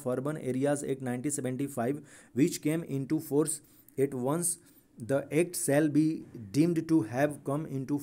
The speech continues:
force on।" So option A correct answer, सोलह नवंबर उन्नीस सौ इकहत्तर हो जाएगा। हरियाणा डेवलपमेंट रेगुलेशन अर्बन एरियाज एक्ट नाइनटीन सेवेंटी फ़ाइव, इस तरह के क्वेश्चन एचसीएस में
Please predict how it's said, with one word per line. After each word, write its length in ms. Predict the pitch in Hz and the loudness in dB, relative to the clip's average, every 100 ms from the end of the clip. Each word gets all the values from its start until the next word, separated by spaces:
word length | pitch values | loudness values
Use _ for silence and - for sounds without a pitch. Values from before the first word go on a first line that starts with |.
| 139 | 2
force 260 | 151 147 - | 2 2 -4
on।" 200 | 123 185 226 - - _ _ - - - | -6 -6 -8 -18 -20 _ _ -20 -16 -2
So 220 | 135 143 | 2 2
option 400 | 127 120 - 147 147 | 0 -4 -2 -4 0
A 120 | 147 | 0
correct 300 | 175 143 131 | 2 0 0
answer, 280 | 123 123 143 | -2 -2 -2
सोलह 320 | 147 135 135 | -2 0 0
नवंबर 380 | 151 143 139 151 | 0 -2 -2 -4
उन्नीस 380 | - 131 143 143 | -4 -4 -2 -2
सौ 180 | 160 220 - _ _ _ - | -4 -6 -12 _ _ _ -8
इकहत्तर 500 | 123 120 117 117 151 | -6 -4 -6 -4 -2
हो 140 | 131 | -2
जाएगा। 420 | 123 120 117 165 196 - _ _ _ _ _ _ - - - _ _ _ _ _ - - _ _ _ | -2 -2 -2 -6 -12 -20 _ _ _ _ _ _ -20 -20 -20 _ _ _ _ _ -20 -20 _ _ _
हरियाणा 380 | 120 120 123 147 | -4 -2 0 0
डेवलपमेंट 600 | 143 139 131 127 147 147 | 2 4 4 2 0 0
रेगुलेशन 500 | 131 127 127 127 147 | 0 0 0 0 -4
अर्बन 360 | 139 123 131 143 | -2 -2 -2 -4
एरियाज 480 | 127 123 135 135 | -2 0 0 0
एक्ट 160 | 135 127 | -2 -2
नाइनटीन 300 | 120 120 135 | -4 -4 -4
सेवेंटी 340 | 135 127 127 | -4 -4 -4
फ़ाइव, 300 | 127 120 120 | -6 -4 -2
इस 140 | 127 127 | -2 -2
तरह 140 | 127 | -4
के 100 | 127 | -4
क्वेश्चन 400 | 127 127 120 139 | -4 -6 -6 -8
एचसीएस 560 | 139 127 - 131 139 139 | -8 -8 -2 -2 -2 -4
में 200 | 135 | -8